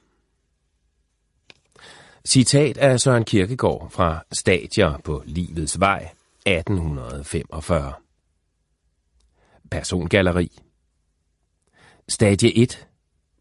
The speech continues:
Opsætningen. Stadie et. Kapitel et til seks. Stadie to. Forbrydelserne.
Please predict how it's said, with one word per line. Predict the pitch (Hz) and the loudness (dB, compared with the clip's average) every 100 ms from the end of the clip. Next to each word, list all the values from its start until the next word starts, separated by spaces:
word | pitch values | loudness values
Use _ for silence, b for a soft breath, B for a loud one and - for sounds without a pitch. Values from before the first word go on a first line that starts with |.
| - | 0
Opsætningen. | 90 80 92 82 69 - - _ _ _ _ _ _ _ _ _ b b b b b | 0 0 -2 -2 -6 -14 -20 _ _ _ _ _ _ _ _ _ b b b b b
Stadie | - 101 92 98 90 | 0 2 4 2 2
et. | 113 - - _ _ _ _ _ _ | 0 -2 -20 _ _ _ _ _ _
Kapitel | - 76 78 67 62 - - | -8 -8 -8 -12 -16 -18 -12
et | 85 - | -10 -8
til | - 78 | -8 -6
seks. | 90 87 - - - _ _ _ _ _ _ _ _ _ B B B | -4 -4 -6 -16 -20 _ _ _ _ _ _ _ _ _ B B B
Stadie | - 104 98 110 | 2 2 4 2
to. | - 123 - - _ _ _ _ _ - | 2 0 -2 -18 _ _ _ _ _ -2
Forbrydelserne. | 120 107 107 101 123 78 | 0 2 2 2 -2 -2